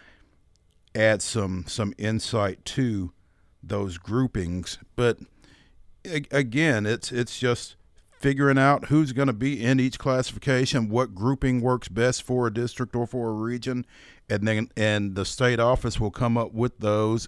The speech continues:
and they have their proposals for the twenty-one twenty-two and twenty-two twenty-three classification period for, for all the sports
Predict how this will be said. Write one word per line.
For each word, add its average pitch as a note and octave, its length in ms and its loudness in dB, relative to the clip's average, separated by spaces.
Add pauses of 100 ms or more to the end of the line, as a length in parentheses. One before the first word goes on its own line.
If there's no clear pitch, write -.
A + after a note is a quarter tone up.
(160)
and G#2+ 300 2
they B2 200 2
have A2+ 380 2 (640)
their B2+ 260 2
proposals F#2+ 800 -4 (540)
for A2 260 2
the F#2 360 -4 (540)
twenty-one G2+ 440 0
twenty-two G2+ 560 -2
and F#2+ 180 -4
twenty-two G#2+ 420 -4
twenty-three G#2+ 640 -4 (440)
classification A2+ 920 0
period G#2 460 0 (500)
for, A2+ 440 2
for A#2 240 4
all C3 120 6
the A2 120 0
sports - 680 -2